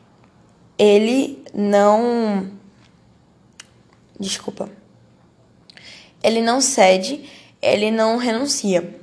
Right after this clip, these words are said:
ele continua no poder. Principalmente por isso que ele é chamado de Marechal de Ferro.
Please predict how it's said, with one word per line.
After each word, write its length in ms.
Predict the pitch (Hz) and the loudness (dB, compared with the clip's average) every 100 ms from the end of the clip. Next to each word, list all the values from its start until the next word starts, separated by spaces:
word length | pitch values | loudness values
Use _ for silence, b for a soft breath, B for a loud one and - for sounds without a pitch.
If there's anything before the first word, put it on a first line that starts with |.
| _ _ | _ _
ele 200 | - 202 | -4 -4
continua 400 | 196 202 214 214 | -4 -6 -2 -2
no 100 | 226 | -4
poder. 420 | 226 233 190 - - B B | -4 -2 -2 -6 -16 B B
Principalmente 480 | - 214 214 233 - | -10 -4 -2 -4 -4
por 160 | 240 | -4
isso 160 | 208 214 | -4 -6
que 80 | 226 | -4
ele 80 | 214 | -4
é 20 | |
chamado 280 | 220 208 196 | -2 -2 0
de 60 | |
Marechal 380 | 196 190 202 208 | 0 0 2 -2
de 120 | 202 | -2
Ferro. 360 | - - 160 | -6 -8 -8